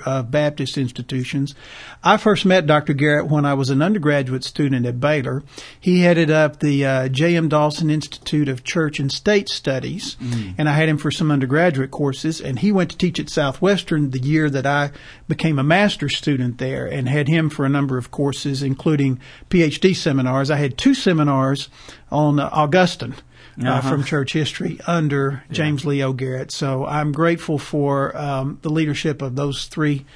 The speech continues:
Speaker 1: scholars in my life.
Speaker 2: Now, I wanna talk about a talk you gave, a paper, actually a speech that you made here at Samford University.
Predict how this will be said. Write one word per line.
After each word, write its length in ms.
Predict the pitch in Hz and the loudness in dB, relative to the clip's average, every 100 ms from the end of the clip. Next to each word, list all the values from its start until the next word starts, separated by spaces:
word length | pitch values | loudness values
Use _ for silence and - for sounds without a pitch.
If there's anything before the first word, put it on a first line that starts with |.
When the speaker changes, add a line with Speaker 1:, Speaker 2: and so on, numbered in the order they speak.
| - | -12
Speaker 1:
scholars 500 | - 170 151 139 139 | -2 0 2 0 -2
in 80 | 139 | 0
my 160 | 135 | -2
life. 400 | 123 127 139 - - - - | -2 -6 -8 -14 -20 -20 -4
Speaker 2:
Now, 80 | 151 | 0
I 20 | 190 | 2
wanna 160 | 262 | 2
talk 260 | 226 208 190 | 2 0 2
about 220 | 156 147 | 4 4
a 180 | 127 113 - - | 4 0 -6 -12
talk 440 | - - 208 - - | -4 4 4 4 2
you 140 | 208 | 2
gave, 460 | 160 131 107 113 143 | 4 2 2 2 0
a 80 | 120 | 0
paper, 480 | 185 190 135 139 | 2 2 2 2
actually 420 | 139 165 - 139 135 | 2 0 0 2 2
a 80 | |
speech 480 | 113 - 180 147 - | 0 4 4 4 -2
that 220 | 135 123 | -4 0
you 60 | 131 | 2
made 340 | 127 120 156 | 4 4 2
here 160 | 139 147 | 2 2
at 80 | 147 | 0
Samford 340 | 147 135 127 | 0 2 2
University. 680 | 127 120 120 117 - 151 180 | 2 2 2 0 0 0 -2